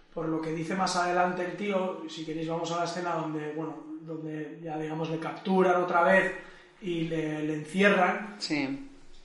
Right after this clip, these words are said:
Speaker 1: Claro, el mi-, el médico le explica, cuando le dice el tío, "No, son humanos", y dice, "Ya, por eso son peligrosos".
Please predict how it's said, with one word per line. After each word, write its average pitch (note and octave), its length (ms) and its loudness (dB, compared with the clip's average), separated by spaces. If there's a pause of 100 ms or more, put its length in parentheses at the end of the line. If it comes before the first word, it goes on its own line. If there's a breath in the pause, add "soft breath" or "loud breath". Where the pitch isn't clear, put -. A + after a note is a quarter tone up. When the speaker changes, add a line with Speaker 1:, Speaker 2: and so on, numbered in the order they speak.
(160)
Speaker 1:
Claro, F#3+ 240 4
el - 60 0
mi-, F3+ 160 0
el E3 160 -4
médico A#3 280 4
le G#3+ 60 6
explica, A3+ 680 0
cuando E3 200 -4
le D#3+ 60 -2
dice D#3+ 120 -4
el D#3+ 60 -6
tío, E3 120 -2
"No, D#3+ 100 0
son G#3 200 -2
humanos", F#3 400 0
y D3+ 60 -6
dice, D3 160 -6
"Ya, F#3 440 -2
por D3+ 120 -10
eso F3 80 -8
son G3 200 -2
peligrosos". D3+ 600 -6